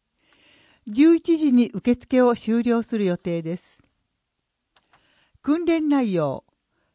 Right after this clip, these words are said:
一、シェイクアウト訓練。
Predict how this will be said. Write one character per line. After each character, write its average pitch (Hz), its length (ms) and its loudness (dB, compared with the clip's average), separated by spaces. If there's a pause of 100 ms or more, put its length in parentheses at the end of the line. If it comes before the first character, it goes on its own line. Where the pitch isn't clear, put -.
(180)
一、 240 440 -6 (480)
シ 302 180 2
ェ - 20 4
イ 339 60 0
ク - 140 -2
ア 311 100 2
ウ 294 100 0
ト 285 120 0
訓 254 300 0
練。 147 240 -4